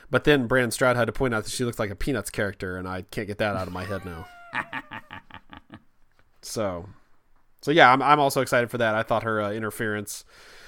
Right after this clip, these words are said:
Speaker 1: in the match at, uh, Extreme Rules was, was fine. I, we know, we knew she was gonna get involved. She
Speaker 2: Yeah.
Speaker 1: had a ticket at the front row. Of course, she was going to.
Speaker 2: That
Speaker 1: Uh,
Speaker 2: whole match went
Speaker 1: Mickie James
Speaker 2: literally
Speaker 1: also
Speaker 2: how
Speaker 1: getting
Speaker 2: we
Speaker 1: involved.
Speaker 2: figured it would.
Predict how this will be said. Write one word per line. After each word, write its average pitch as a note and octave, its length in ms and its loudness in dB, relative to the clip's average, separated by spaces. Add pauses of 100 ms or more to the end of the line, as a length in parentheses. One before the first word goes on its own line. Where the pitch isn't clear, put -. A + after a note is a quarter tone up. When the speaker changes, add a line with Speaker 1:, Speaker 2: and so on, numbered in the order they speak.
(220)
Speaker 1:
in E3+ 160 2
the E3+ 60 2
match D3+ 480 4
at, C3 280 4
uh, B2+ 200 4
Extreme C3+ 320 -2
Rules B2 340 0
was, A#2 480 -2
was C#3 280 0
fine. B2 460 0
I, A2+ 140 0
we B2 220 -4
know, A2+ 140 -2
we A#2 200 -2
knew B2 200 0
she B2 160 -2
was B2 80 -4
gonna A#2+ 160 0
get A#2+ 120 0
involved. G2+ 360 0
She B2+ 40 -6
Speaker 2:
Yeah. A2 80 -2
Speaker 1:
had G2 80 -8
a - 20 -20
ticket A#2+ 280 -6
at A2 100 -6
the A2 80 -8
front C3 320 -4
row. A2 260 -2
Of G2 80 -8
course, B2 220 -4
she B2 100 -6
was A2 80 -6
going G#2 260 -6
to. G#2 360 -6
Speaker 2:
That A2+ 100 -2
Speaker 1:
Uh, A2 180 2
Speaker 2:
whole A#2 100 -2
match G#2+ 260 -6
went A2 120 -4
Speaker 1:
Mickie C#3 180 -2
James C3+ 340 4
Speaker 2:
literally C#3 60 4
Speaker 1:
also C#3 220 2
Speaker 2:
how C3 60 0
Speaker 1:
getting C3+ 140 2
Speaker 2:
we C3 60 0
Speaker 1:
involved. B2+ 420 0
Speaker 2:
figured D#2+ 240 -10
it C#2 120 -12
would. C#2 260 -16